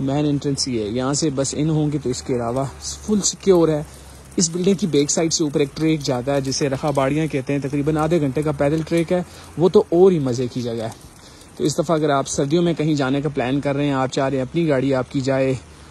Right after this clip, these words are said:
और road भी करीब तरीन हो, सफ़र भी इस्लामाबाद से ज़्यादा ना हो, तो may I suggest you, Diyar resort is the best option। अपना बहुत सा ख्याल रखिएगा।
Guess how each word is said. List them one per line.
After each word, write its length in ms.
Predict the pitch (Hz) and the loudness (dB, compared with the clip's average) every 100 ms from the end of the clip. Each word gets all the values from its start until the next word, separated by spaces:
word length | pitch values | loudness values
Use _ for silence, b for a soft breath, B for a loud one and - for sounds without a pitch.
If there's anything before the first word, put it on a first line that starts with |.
| B - | B -6
और 640 | - 131 127 135 139 143 - | -2 0 0 2 0 0 -2
road 380 | 147 131 151 160 | -2 4 6 6
भी 200 | 147 156 | 4 0
करीब 320 | 143 143 147 131 | 2 2 2 2
तरीन 260 | 139 147 | 0 2
हो, 160 | 147 135 | 2 2
सफ़र 320 | 135 135 160 | 0 0 0
भी 100 | 156 | 2
इस्लामाबाद 480 | 160 143 135 139 139 | 0 0 0 2 2
से 140 | 143 | 0
ज़्यादा 280 | 135 120 131 | -2 -2 0
ना 100 | 139 | 0
हो, 240 | 135 139 139 B B - | 0 0 -2 B B -6
तो 80 | 135 | 0
may 200 | 147 143 | 2 2
I 280 | 120 135 139 | 2 0 -2
suggest 360 | 131 139 - 139 | 0 0 0 -2
you, 120 | 135 B B 131 | -6 B B -2
Diyar 380 | 139 147 160 151 | 2 4 2 0
resort 720 | 143 131 131 135 - - 131 | 0 2 2 0 -4 -12 -8
is 100 | 127 | -4
the 200 | 160 135 | -2 -2
best 220 | 107 107 | -4 -6
option। 300 | 117 - 117 113 B B B B | -8 -8 -10 -10 B B B B
अपना 240 | 139 151 143 | -2 0 0
बहुत 260 | 123 113 | 0 0
सा 120 | - | -2
ख्याल 280 | 117 123 123 | -4 -2 -2
रखिएगा। 540 | 123 - 156 147 170 | -4 -4 -4 -2 -4